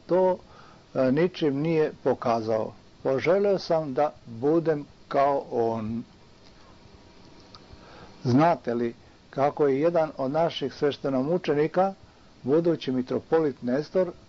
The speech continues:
Anisimov, sreo svetog Jovana Kronštanskog, za-, e,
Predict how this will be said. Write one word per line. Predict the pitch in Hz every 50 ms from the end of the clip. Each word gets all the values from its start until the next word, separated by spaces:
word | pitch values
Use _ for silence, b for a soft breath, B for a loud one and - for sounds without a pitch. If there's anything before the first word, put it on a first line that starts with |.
| - - - -
Anisimov, | - 131 131 127 127 131 127 123 123 127 - - - 135 131 127 127 131 131 127 131 131 139 151 160 170 156 - - - - - - - - 160 165 165 170 170 175 190 202 202 196 - - B B B B B B
sreo | - - - 151 170 185 180 160
svetog | - - - 156 165 175 170 165 135 123 117
Jovana | 135 151 160 160 165 147 143 131 113 - - - - - -
Kronštanskog, | - 131 131 135 147 160 170 170 170 170 170 170 165 143 - - - - 170 175 180 170 - - - - - 190 190 180 - B B B B B B B B B B B B -
za-, | 123 113 139 156 165 170 170 -
e, | 160